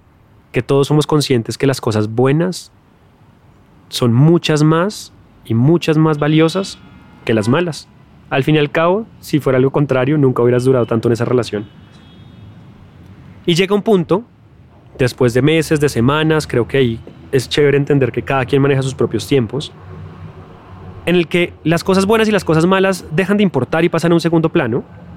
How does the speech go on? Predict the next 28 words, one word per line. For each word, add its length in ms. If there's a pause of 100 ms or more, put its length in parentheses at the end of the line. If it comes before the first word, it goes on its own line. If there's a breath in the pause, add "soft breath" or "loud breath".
(1300)
Y 80
superas 720 (560)
esas 200
noches 220
de 80
llanto, 380
superas 320
esas 160
peleas. 560 (800 soft breath)
Y 80
mejor 260
dicho, 220
realmente 340
te 100
das 100
cuenta 200
de 40
lo 80
que 80
les 100
estaba 240
diciendo, 380
que 80
lo 120
bueno 420 (200)
sí 460
es 140
más, 300